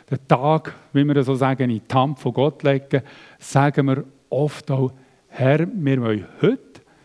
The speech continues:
das tun, was du für uns vorbereitet hast. Und das hätte für mich mit dem zu tun, wenn ich an die Arbeit gehe, okay, kaum mache ich die Türen auf, dann kommen Situationen auf mich zu, ja,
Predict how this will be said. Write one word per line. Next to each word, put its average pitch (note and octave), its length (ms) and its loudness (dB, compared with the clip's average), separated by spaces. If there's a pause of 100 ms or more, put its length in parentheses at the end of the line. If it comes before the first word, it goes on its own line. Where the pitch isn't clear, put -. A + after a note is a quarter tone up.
(200)
das D#3+ 600 -2
tun, D3+ 260 0
was C#3 100 -2
du C#3+ 100 -4
für B2+ 160 -4
uns A#2 220 -8
vorbereitet A2+ 720 -4
hast. - 260 -14 (420)
Und C#3 100 -4
das E3+ 140 2
hätte G#3 260 2
für G3 120 2
mich G3 260 2
mit G3 240 0
dem B3 300 2
zu - 120 -16
tun, A3 220 4
wenn G3+ 140 4
ich F#3+ 80 2
an F3+ 120 2
die F#3 80 2
Arbeit E3+ 360 0
gehe, D#3 180 0
okay, A3 540 -2 (1160)
kaum G3 240 4
mache D#3+ 220 4
ich C3+ 60 -2
die - 40 -16
Türen E3 360 2
auf, E3+ 340 -2 (320)
dann C#3+ 160 2
kommen C3 280 2
Situationen C#3+ 920 0
auf C3+ 180 -2
mich C#3 360 2
zu, C3+ 280 2 (400)
ja, A2+ 220 0